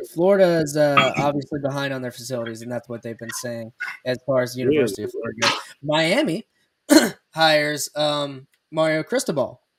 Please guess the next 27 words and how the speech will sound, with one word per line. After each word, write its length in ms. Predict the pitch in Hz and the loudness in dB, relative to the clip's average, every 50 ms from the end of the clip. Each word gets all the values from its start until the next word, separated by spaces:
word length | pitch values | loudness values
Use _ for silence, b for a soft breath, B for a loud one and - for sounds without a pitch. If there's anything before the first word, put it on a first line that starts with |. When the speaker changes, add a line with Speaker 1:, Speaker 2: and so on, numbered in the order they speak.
| _ _ - | _ _ -8
Speaker 1:
from 400 | - 170 160 151 147 147 147 - _ _ - | -2 0 2 2 2 0 -2 -6 _ _ -4
Oregon. 420 | 180 220 247 196 151 127 110 90 - _ _ b b b b b b b - | 0 2 4 2 2 0 -4 -10 -12 _ _ b b b b b b b 0
So, 420 | - 156 147 139 131 123 117 - - - - _ _ - 139 131 - - | 4 4 4 4 2 -2 -4 -6 -14 -20 -20 _ _ -14 -14 -10 -4 0
and, 300 | 151 147 135 127 117 - - _ _ _ _ - | 2 2 2 0 -4 -12 -16 _ _ _ _ -4
and 320 | 147 151 143 143 147 135 - _ | -2 -2 0 0 -2 -6 -8 _
Miami 680 | 127 131 135 143 - - 311 381 302 170 135 - - _ _ _ _ _ - | -10 -8 -6 -4 -4 -2 -2 0 0 0 -2 -4 -8 _ _ _ _ _ -2
dished 260 | 160 165 156 - - | 0 0 0 0 0
out 320 | 156 143 135 123 123 120 - _ _ _ _ _ _ _ _ - | 0 0 0 0 -2 -4 -6 _ _ _ _ _ _ _ _ -8
a 200 | 147 135 131 120 | -6 -6 -6 -6
pretty 400 | - - - 262 277 269 233 185 | -6 -2 2 2 2 4 2 0
penny, 280 | - 214 190 151 123 113 | 0 0 -2 -2 -4 -6
more, 420 | 127 160 202 262 302 302 302 285 247 233 208 - | -6 -4 0 2 4 4 4 4 2 -2 -8 -8
more 360 | - 151 160 185 214 254 269 247 | -8 -4 -2 0 0 0 0 0
millions 440 | 226 233 233 233 220 214 202 180 | -2 -4 -4 -4 -4 -4 -4 -2
than 120 | 160 170 165 | -4 -4 -4
they 100 | 170 170 | -4 -4
have 140 | - 151 147 | -4 -4 -4
dished 240 | 160 147 - - | -6 -6 -4 -4
out 260 | 160 147 139 139 135 - | -2 -2 -2 -2 -4 -8
in 280 | 147 151 131 123 120 113 | -10 -10 -10 -10 -12 -14
years. 640 | 110 117 131 180 208 190 143 127 113 104 104 - - B B B B B | -14 -10 -6 -2 0 0 0 -2 -4 -8 -12 -14 -16 B B B B B
So 560 | - - 151 143 139 135 131 127 120 104 - - - - - - 123 127 127 | -4 0 0 2 2 2 0 -2 -4 -6 -10 -14 -20 -20 -18 -18 -16 -10 -4
that, 300 | 147 185 226 240 165 151 | 0 0 0 0 -2 -2
that 220 | 156 180 190 208 226 | -2 0 0 0 -2
is 280 | 208 185 156 156 - _ - | -4 -6 -6 -10 -12 _ -8
a 360 | 143 156 151 147 139 135 123 | -6 -4 -2 -2 -4 -4 -6
signal 640 | 120 - - - - 202 208 196 190 175 170 165 | -6 -6 -6 -2 0 -2 0 0 0 -2 -2 -2